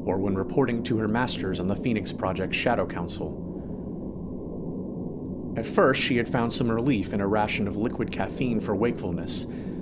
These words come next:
and muscle relaxers for inflammation and sore muscles. But recently, none of this seemed to help, and Devenu knew she couldn't afford to appear as if she was slipping.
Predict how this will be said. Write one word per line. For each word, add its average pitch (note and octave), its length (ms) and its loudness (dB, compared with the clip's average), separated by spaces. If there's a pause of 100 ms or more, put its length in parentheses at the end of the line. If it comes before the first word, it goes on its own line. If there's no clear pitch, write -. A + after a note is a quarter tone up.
(180)
and A2 140 2
muscle C#3+ 280 4
relaxers G2 540 2
for - 180 -2
inflammation A2 640 0
and F2 100 -2
sore G2+ 240 0
muscles. G2+ 600 0 (920)
But F#2 100 2
recently, E2+ 580 0 (120)
none B2+ 180 4
of G#2 80 2
this G2 180 0
seemed F#2+ 220 0
to F2+ 60 0
help, F#2 300 0 (640)
and A#2+ 140 0
Devenu C3 360 4
knew B2+ 160 2
she A#2 180 0
couldn't B2 280 2
afford A2+ 340 2
to - 100 0
appear A2+ 320 2
as F#2+ 140 0
if G#2 100 0
she - 100 -2
was F#2 160 -2
slipping. F2 360 0